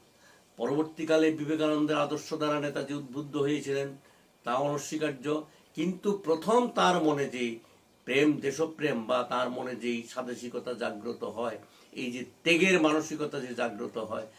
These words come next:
তার জন্য যিনি দায়ী, যা-, যার জন্য, তার জন্য যার অবদান সবচেয়ে বেশি,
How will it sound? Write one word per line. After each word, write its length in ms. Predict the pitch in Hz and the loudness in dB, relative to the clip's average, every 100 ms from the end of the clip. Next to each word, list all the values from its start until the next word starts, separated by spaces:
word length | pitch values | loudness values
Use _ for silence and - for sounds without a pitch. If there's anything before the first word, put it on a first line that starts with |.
| - _ | -20 _
তার 280 | 113 117 123 | 0 0 0
জন্য 340 | 123 120 120 107 | -4 -4 -4 -4
যিনি 200 | 113 117 | -6 -4
দায়ী, 400 | 110 - 110 104 | -4 -6 -8 -8
যা-, 200 | 107 110 101 | -6 -4 -6
যার 320 | 113 117 123 113 | -4 -2 -2 -4
জন্য, 360 | 120 120 113 104 | -4 -4 -4 -4
তার 240 | 120 123 | -2 -2
জন্য 320 | 120 117 117 104 | -4 -6 -6 -2
যার 200 | 113 113 | -2 -2
অবদান 420 | - 117 123 120 | -4 -2 -2 -4
সবচেয়ে 420 | 113 110 - 120 | -10 -10 -8 -8
বেশি, 320 | 107 113 107 | -8 -10 -12